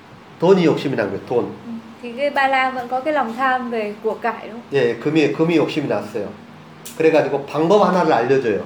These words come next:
Speaker 2: Cho nên là bày ra một cái mưu khác.
Speaker 1: 예, 하나님이 자기 입을 주장하셔가지고 자기가 저주를 못했지만
Speaker 2: Mặc dù là Đức Chúa Trời tể trị trên môi miệng của ông ta, ông ta không rủa xả được.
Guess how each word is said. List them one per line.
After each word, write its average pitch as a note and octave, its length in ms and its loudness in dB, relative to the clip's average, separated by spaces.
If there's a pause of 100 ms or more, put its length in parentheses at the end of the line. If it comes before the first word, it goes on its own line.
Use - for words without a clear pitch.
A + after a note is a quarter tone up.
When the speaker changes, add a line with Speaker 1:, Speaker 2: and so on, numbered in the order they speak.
(160)
Speaker 2:
Cho B3 80 -10
nên C4 200 -6
là A3 220 -4
bày A3 180 0
ra A#3 120 0
một A#3 100 -6
cái B3 80 -6
mưu C4 200 -2
khác. D#4 220 -6 (240)
Speaker 1:
예, D#3+ 220 4
하나님이 A#3 420 4
자기 F#3+ 420 0
입을 G#3 240 0
주장하셔가지고 D3 1200 0 (140)
자기가 F3 380 0
저주를 G#3+ 440 4
못했지만 D#3+ 640 2 (160)
Speaker 2:
Mặc B3 160 -4
dù B3+ 120 -2
là A#3+ 60 2
Đức D4 180 -2
Chúa C4+ 160 -4
Trời B3 240 0 (140)
tể A3+ 240 0
trị A3+ 220 -8
trên C4 200 -2
môi C4 180 0
miệng B3 260 -2
của G3+ 60 -2
ông A#3+ 160 -4
ta, B3 120 0
ông A#3+ 140 -4
ta B3 200 -2
không B3+ 240 -6
rủa A3 140 -2
xả F#3 200 -6
được. F3+ 140 -4